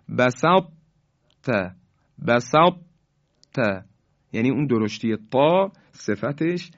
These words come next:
یه مقداری اثرش باقی میمونه. یا کلمه فرط، فرط، ته دسته داره ساکنه، فرط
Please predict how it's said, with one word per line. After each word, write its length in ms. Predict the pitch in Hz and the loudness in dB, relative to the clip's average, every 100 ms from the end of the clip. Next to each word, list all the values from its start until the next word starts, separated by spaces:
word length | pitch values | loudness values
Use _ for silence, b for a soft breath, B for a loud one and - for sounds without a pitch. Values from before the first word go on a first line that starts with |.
| b | b
یه 80 | 127 | -2
مقداری 560 | 131 113 117 113 131 156 | 0 0 -2 -4 -4 -4
اثرش 580 | - - 104 113 117 - b b | -8 -8 -6 -6 -8 -14 b b
باقی 340 | 98 95 104 | -4 -2 -2
میمونه. 460 | 101 92 90 87 87 - B B B | -2 -2 -4 -6 -8 -16 B B B
یا 160 | 139 156 | 0 2
کلمه 680 | 135 117 113 135 165 165 160 b b | 0 0 2 2 0 -2 -10 b b
فرط، 920 | - - 113 113 117 117 160 165 - _ _ _ _ | -20 -2 0 0 0 2 2 0 -10 _ _ _ _
فرط، 880 | _ - 123 110 110 123 170 180 - 160 - _ _ - | _ -2 0 0 0 2 2 0 -2 -2 -2 _ _ -2
ته 220 | 127 127 | 2 4
دسته 360 | 113 104 - | 2 -2 -6
داره 280 | 101 113 151 | -4 -2 -2
ساکنه، 720 | 165 - 117 113 123 170 180 180 b b | -4 -4 -4 -4 -4 -2 -6 -10 b b
فرط 920 | _ - 123 120 120 127 165 180 - | _ 0 2 2 0 0 0 -2 -6